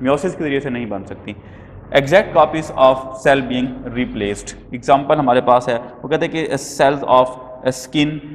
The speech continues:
and digestive tract। Skin जैसे हमारी बॉडी को कोई कट लग जाता है तो उसी जगह के ऊपर cell दोबारा divide करते रहते हैं और वो हमारा जो cut होता है वो filled हो जाता है, एक time आता है।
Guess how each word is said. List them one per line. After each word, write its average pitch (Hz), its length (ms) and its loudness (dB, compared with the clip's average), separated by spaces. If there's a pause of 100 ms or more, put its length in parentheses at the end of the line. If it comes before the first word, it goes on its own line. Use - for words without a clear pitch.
(200)
and 127 140 2
digestive 117 380 -2
tract। 101 340 -2
Skin 160 420 -2
जैसे 131 220 2
हमारी 120 240 -2
बॉडी 113 200 -4
को 120 100 -4
कोई 120 160 -10
कट 123 280 -4
लग 98 140 -6
जाता 95 260 -10
है - 220 -20 (220)
तो 123 120 -4
उसी 147 220 -10
जगह 135 160 -2
के 123 120 -6
ऊपर 117 180 -6
cell 117 220 -4
दोबारा 110 340 -4
divide 107 440 -6
करते 104 180 -12
रहते 104 200 -8
हैं 101 60 -10
और 110 120 -8
वो 110 120 -4
हमारा 104 260 -6
जो 104 100 -10
cut 107 240 -4
होता 101 200 -8
है 107 100 -8
वो 117 120 -10
filled 139 260 -8
हो 95 80 -6
जाता 92 220 -8
है, 95 60 -8
एक 98 80 -18
time 98 200 -8
आता 98 180 -16
है। 98 60 -20